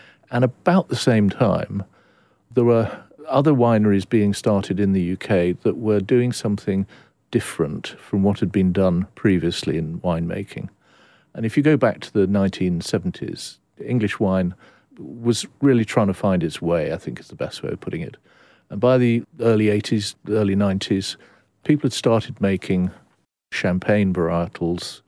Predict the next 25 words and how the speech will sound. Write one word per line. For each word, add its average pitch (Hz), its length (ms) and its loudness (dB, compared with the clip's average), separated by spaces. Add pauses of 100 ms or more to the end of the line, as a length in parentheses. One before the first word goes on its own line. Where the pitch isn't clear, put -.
(120)
uh, 98 260 -8
sorry, 95 220 0
growing 104 300 2
champagne 87 480 -2
varietals 85 480 -2
and 101 120 2
making 90 340 0
sparkling 82 480 -4
wine. 80 280 -10 (680)
And 110 140 -4
more 127 160 4
importantly, 90 600 0
they 110 180 0
were 98 140 0
beginning 101 500 2
to 87 360 0 (600)
really 98 600 2 (240)
show 101 400 2
in 92 100 4
international - 580 -2
competitions - 840 -8
as - 420 -6
top - 340 -6
quality 82 500 -2
wines. 80 600 -8